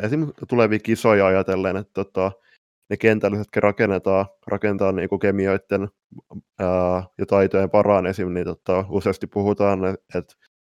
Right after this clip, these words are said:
kolmoskentän pelaaja on hyvin erityyppinen kuin esim. sen kärkikentän tulo-, es-, tulos vastuussa olevan kentän pelaaja, niin tota, varmasti niinku,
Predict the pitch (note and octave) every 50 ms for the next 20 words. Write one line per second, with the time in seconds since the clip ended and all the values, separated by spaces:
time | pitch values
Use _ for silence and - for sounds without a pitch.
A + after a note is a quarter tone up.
0 | _ _ _ - - A2 G#2+ G2+ G2+ G2 - - G2 G2 F#2+ F2+ F#2+ F#2+ F2+ G#2+
1 | G2+ G2+ G2+ G2 F#2+ F#2+ F#2+ G2 F#2+ F2+ F#2+ G2 F#2+ G2 G2 F#2 F#2 F2+ - -
2 | F2+ F#2 F2 F2 F2 F#2 F2+ G2+ F#2 F#2 G2 F#2+ - _ _ _ _ - - F#2
3 | F#2 - G2+ F#2+ - F2 E2+ E2 - F2 F2+ F2 F#2 F2+ F#2 - _ _ _ _
4 | _ _ _ - A2 G2+ G2+ - - - G#2+ F#2+ - - _ _ _ F2 - -
5 | A2 G#2 G2+ F#2 - G2+ G2+ G2 - - G2+ - - F#2+ F#2+ F#2 F2+ F#2+ F2+ G2+
6 | F#2+ F#2+ F#2+ F#2 F#2 F#2+ G2+ F#2+ F#2+ G2 G2 F#2+ F2+ F2 F#2 F2 F2+ - _ F#2
7 | F#2 F#2+ - _ _ _ _ _ _ - G2+ G#2 F#2+ F#2+ F#2+ G2 - - G#2 F#2+
8 | F#2+ G#2